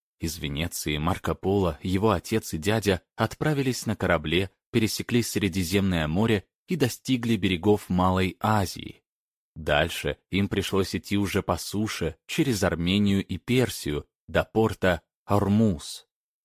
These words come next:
Путешественники планировали сесть здесь на корабль, но ни одно судно не внушило им доверия. Незнакомый Индийский океан тоже пугал.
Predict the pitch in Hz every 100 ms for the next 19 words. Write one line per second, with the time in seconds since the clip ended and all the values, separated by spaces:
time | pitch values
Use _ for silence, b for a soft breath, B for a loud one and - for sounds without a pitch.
0 | _ _ _ _ - 82 85 - 87 85
1 | - 76 69 76 - 87 117 135 123 120
2 | - 117 110 - 92 104 104 - 104 104
3 | - 95 107 120 78 71 - _ _ 151
4 | 165 160 147 117 131 117 - 127 110 113
5 | 107 127 135 104 92 82 - 95 92 -
6 | 92 87 87 82 85 78 71 - - _
7 | _ _ _ _ 73 73 76 78 - 80
8 | 80 78 - 82 78 76 - 80 73 -
9 | 69 73 78 80 _ _ 82 82 98 113
10 | - 110 95 71 80